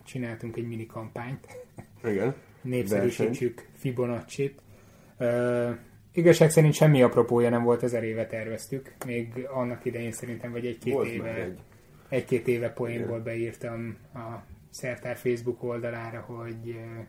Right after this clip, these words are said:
Speaker 1: egy, egy, folytassátok Fibonacci szerint. És, ö, nagyon sokáig eljutottunk, úgyhogy kíváncsi voltam, hogy mi történik akkor, hogyha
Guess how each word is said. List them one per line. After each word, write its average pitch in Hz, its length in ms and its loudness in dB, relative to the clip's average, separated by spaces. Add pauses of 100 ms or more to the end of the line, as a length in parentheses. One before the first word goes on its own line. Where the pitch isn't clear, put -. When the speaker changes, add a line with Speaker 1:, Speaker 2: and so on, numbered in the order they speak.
(360)
Speaker 1:
egy, 131 300 -4 (240)
egy, 123 400 -8 (120)
folytassátok 131 920 -10
Fibonacci 123 500 -8
szerint. 156 440 -4 (720)
És, 117 640 -4
ö, 123 400 -2 (100)
nagyon 123 420 4
sokáig 117 500 -6
eljutottunk, 113 600 -8
úgyhogy 123 260 -4
kíváncsi 123 460 -6
voltam, 117 360 -8
hogy 120 140 -8
mi 120 100 -6
történik 113 520 -10
akkor, 117 320 -12
hogyha 120 440 -12